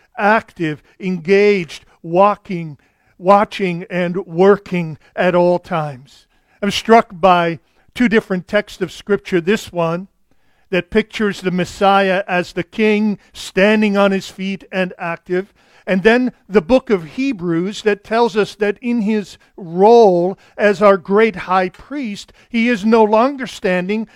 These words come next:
he is sitting at the right hand of the Father. Why? Because his role as high priest in offering an atonement for our sin, that work has been completed. So as a high priest, he is sitting, but as the king, he is standing.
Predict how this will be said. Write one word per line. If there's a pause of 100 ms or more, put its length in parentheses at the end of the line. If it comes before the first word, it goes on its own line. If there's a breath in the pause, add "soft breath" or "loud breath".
he
is
sitting
at
the
right
hand (240 soft breath)
of
the
Father.
Why?
Because (180 soft breath)
his
role
as (140)
high
priest (320 soft breath)
in (100)
offering
an
atonement
for
our
sin, (220 soft breath)
that
work
has
been
completed.
So
as
a (180 soft breath)
high
priest,
he
is
sitting, (240 soft breath)
but
as
the
king,
he
is
standing.